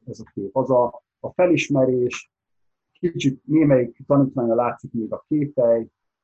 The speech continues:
ö, de, de örülnek a mesternek, aki most ilyen, ilyen, ö, körszakállal van ábrázolva, ilyen ábrázolás nem is láttam róla. Jézus, ugye Jézus van itt középen, de egy, ott van egy ilyen, ilyen kitörő öröm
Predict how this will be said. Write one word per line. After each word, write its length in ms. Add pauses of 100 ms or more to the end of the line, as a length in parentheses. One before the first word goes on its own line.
(160)
ö, 400
de, 600
de 160
örülnek 400
a 40
mesternek, 760 (140)
aki 480 (120)
most 220
ilyen, 520
ilyen, 400
ö, 240 (200)
körszakállal 800
van 140
ábrázolva, 840
ilyen 220
ábrázolás 640
nem 160
is 80
láttam 340
róla. 380 (840)
Jézus, 340
ugye 380
Jézus 320
van 160
itt 100
középen, 640 (260)
de 140
egy, 160
ott 240
van 120
egy 120
ilyen, 220
ilyen 240
kitörő 480
öröm 460